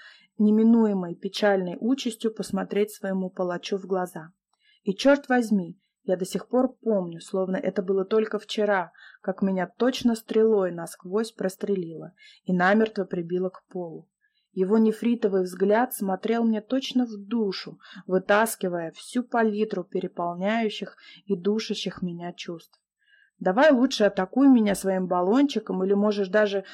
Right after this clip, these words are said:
в ход пустить кулаки, я потерплю. Отвечать не буду, только прекрати лить слезы». Его голос вновь стал спокойным,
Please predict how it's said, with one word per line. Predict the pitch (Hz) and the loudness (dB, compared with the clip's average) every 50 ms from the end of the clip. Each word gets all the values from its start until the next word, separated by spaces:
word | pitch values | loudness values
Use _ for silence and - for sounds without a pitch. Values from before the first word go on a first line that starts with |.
| - - - | -20 -20 -20
в | - - | -6 0
ход | - 240 233 - | 0 0 2 2
пустить | 208 202 - - 226 - - | 0 0 2 0 -2 -2 0
кулаки, | - 233 220 226 226 226 226 - - 190 | 2 4 4 6 4 2 0 -2 -4 -4
я | 175 170 170 | -2 -4 -4
потерплю. | - - 190 - 226 226 226 233 240 226 214 180 160 165 _ _ _ _ _ _ _ _ _ | -4 -4 -2 0 0 0 0 2 2 2 2 2 0 -4 _ _ _ _ _ _ _ _ _
Отвечать | - 180 - 196 202 196 - 233 254 269 269 | -6 -4 -2 -2 -2 0 2 4 4 6 8
не | 269 269 | 8 8
буду, | 233 208 208 202 196 185 196 | 8 6 2 2 2 2 2
только | 196 - 208 214 233 - 277 | 2 4 4 4 4 2 0
прекрати | - 220 214 214 190 185 180 - - 226 | 2 2 0 2 0 -4 -2 0 0 0
лить | 214 214 220 - | 0 0 -2 -4
слезы». | - 208 196 175 170 170 165 - - 170 _ _ _ _ _ _ _ _ _ - | -4 -2 -2 -2 -2 -6 -10 -14 -18 -20 _ _ _ _ _ _ _ _ _ -10
Его | 185 180 180 185 | -8 -4 -4 -2
голос | 180 185 226 262 294 285 262 - - | 2 4 4 6 6 4 2 0 -4
вновь | - - 175 185 185 196 226 226 | -8 -6 -4 -4 -2 -2 -4 -4
стал | - - - 185 190 | -4 -4 -2 -2 -2
спокойным, | 190 - - 202 185 - - 190 180 170 165 160 160 160 175 | -2 -4 -4 -6 -6 -6 -6 -6 -6 -6 -8 -10 -14 -16 -20